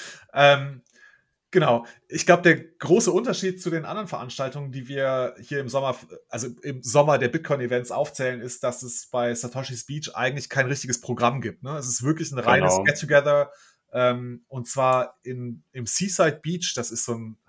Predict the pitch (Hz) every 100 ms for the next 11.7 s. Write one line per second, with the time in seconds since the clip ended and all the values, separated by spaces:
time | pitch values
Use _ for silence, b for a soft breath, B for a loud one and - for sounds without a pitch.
0 | - - - - - 98 - 113 110 104
1 | 107 123 104 107 107 - _ - - 110
2 | - 127 117 143 - 147 170 151 143 -
3 | 123 - - 101 123 - - 95 98 101
4 | - - - 110 104 104 - 107 - -
5 | 110 - - 104 101 107 113 107 92 90
6 | 120 104 92 - 120 123 113 113 117 110
7 | 98 - 101 95 104 110 107 - 110 -
8 | 107 104 104 107 104 - 104 104 98 104
9 | 101 101 98 - - - - _ _ _
10 | _ 123 107 107 98 - 139 135 123 131
11 | 127 120 120 120 117 110